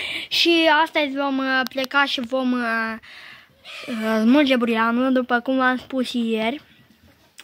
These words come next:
Așa, am foarte mult de lucru. De să cu mănușile, cu fără mănuși e foarte greu, că, mă, le,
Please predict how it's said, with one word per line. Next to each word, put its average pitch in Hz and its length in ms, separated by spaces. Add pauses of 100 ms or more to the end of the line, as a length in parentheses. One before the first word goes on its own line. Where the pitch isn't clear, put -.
(260)
Așa, 247 380
am 254 100
foarte 247 420
mult 240 220
de 233 240
lucru. 240 560 (960)
De 247 100
să 247 120 (280)
cu 254 80
mănușile, 240 640 (360)
cu - 60
fără 247 200
mănuși 247 480
e 247 40
foarte 240 680
greu, 240 440
că, 269 80 (1400)
mă, 320 160
le, 247 920